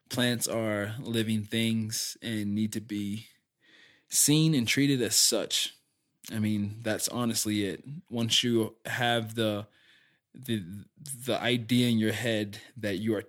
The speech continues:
caring for something that did not ask for you to take it home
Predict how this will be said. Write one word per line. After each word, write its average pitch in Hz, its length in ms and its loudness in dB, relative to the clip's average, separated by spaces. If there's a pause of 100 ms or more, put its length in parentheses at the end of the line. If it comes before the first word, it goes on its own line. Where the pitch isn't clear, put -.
caring 131 380 4
for 117 200 -2
something 110 480 0
that 87 200 -8
did 73 160 -6
not 120 420 -2
ask 127 600 0
for 120 200 -4
you 117 400 0
to 113 220 -4
take 120 380 -4
it 117 120 -6
home 95 320 -12